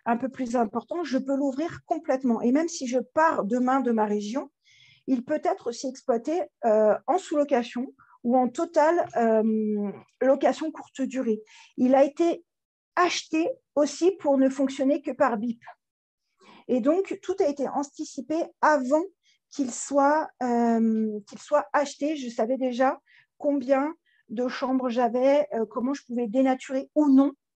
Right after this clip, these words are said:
euh, l'appartement pour lui donner de la valeur et ou pour, euh, pour le revendre aussi et pour une exploitation différente aussi. Et donc,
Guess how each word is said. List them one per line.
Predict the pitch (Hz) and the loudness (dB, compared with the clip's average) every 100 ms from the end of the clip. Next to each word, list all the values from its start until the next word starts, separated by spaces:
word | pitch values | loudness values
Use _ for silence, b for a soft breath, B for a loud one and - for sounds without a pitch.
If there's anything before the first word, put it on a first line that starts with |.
| 226 | 2
euh, | 226 226 | 4 4
l'appartement | 233 233 226 240 240 285 | 2 0 -6 -6 -6 -6
pour | - | -8
lui | 214 | -8
donner | 202 262 277 | -2 0 0
de | |
la | 254 | 0
valeur | 233 240 294 - | 0 0 -2 -2
et | 269 | -2
ou | 277 302 | -2 -4
pour, | - 220 | -8 -4
euh, | 214 208 B B B - | -4 -6 B B B -8
pour | 233 | -2
le | 226 | 0
revendre | 226 220 262 254 | 0 0 -2 -4
aussi | 233 - | -6 -6
et | 285 | -8
pour | 269 240 | -6 -2
une | 233 | 0
exploitation | 262 - 269 247 233 - 262 | -2 -2 -2 -2 -4 -4 -6
différente | 208 208 269 - 247 262 262 | -6 -6 -6 -4 -4 -6 -8
aussi. | 226 - 233 - B B B B B - | -10 -10 -14 -14 B B B B B -4
Et | 240 | -2
donc, | 262 302 - - | 0 -2 -4 -12